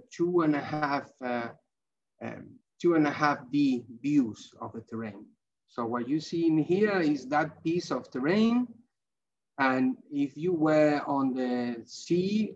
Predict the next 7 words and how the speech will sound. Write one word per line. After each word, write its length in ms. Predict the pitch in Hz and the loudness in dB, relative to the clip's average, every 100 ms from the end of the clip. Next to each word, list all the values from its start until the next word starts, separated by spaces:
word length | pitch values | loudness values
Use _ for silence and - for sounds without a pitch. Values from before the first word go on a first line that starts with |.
| - | -8
of 220 | 123 120 | -6 -6
Suez 540 | - - 202 196 190 - | -6 2 4 4 2 -4
and 180 | 131 127 | -2 0
you 60 | |
were 100 | 131 | 0
looking 340 | 135 147 135 127 | 0 2 0 2
inwards, 680 | 214 220 180 165 170 - | 4 6 6 4 0 -12